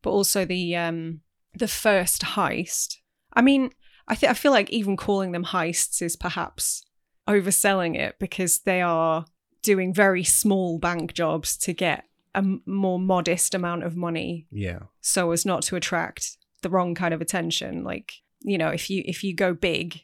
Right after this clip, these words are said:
Speaker 1: you're gonna get the F B I on your case. I
Speaker 2: Well
Speaker 1: think there's even a line about that. It's such a small sum of money, the F B I won't touch it.
Speaker 2: Mm.
Speaker 1: So they're just left with local cops who they kind of assume are less prepared
Speaker 2: Yeah.
Speaker 1: for a crime of that nature.
Speaker 2: Yeah.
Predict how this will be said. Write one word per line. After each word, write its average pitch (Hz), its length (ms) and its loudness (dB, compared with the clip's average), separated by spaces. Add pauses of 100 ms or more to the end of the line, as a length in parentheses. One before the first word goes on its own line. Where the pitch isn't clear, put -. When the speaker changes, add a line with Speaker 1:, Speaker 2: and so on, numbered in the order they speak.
(180)
Speaker 1:
you're 185 220 -2
gonna 180 160 -2
get 175 160 -2
the 180 100 -2
F 175 200 -4
B 185 120 0
I 175 220 0
on 165 140 -4
your 165 100 -2
case. - 600 -4 (100)
I - 60 -4
Speaker 2:
Well 139 80 2
Speaker 1:
think 277 120 6
there's 202 160 2
even 190 180 -2
a 185 60 -2
line 185 320 0
about 170 360 0
that. - 300 -6
It's - 200 -2
such - 280 0
a 180 60 -2
small 185 320 0
sum 180 180 0
of 170 120 -4
money, 175 160 -2
the 165 140 -2
F 165 100 -4
B 185 120 -2
I 170 160 0
won't 165 320 -6
touch - 340 -4
it. - 220 -6
Speaker 2:
Mm. 87 360 -4
Speaker 1:
So - 200 2
they're 160 120 -2
just 165 260 -2
left 160 300 -4
with 175 100 -6
local 170 360 -2
cops - 580 -4 (120)
who 170 100 -4
they 160 160 -2
kind 165 220 -4
of 160 80 -4
assume 175 480 0
are 165 420 -2
less 190 300 2
prepared 196 680 0 (380)
Speaker 2:
Yeah. 175 140 -2
Speaker 1:
for 196 140 2
a 185 60 -2
crime 196 320 -2
of 185 80 -2
that 180 180 -2
nature. 196 540 -4 (180)
Speaker 2:
Yeah. 113 300 0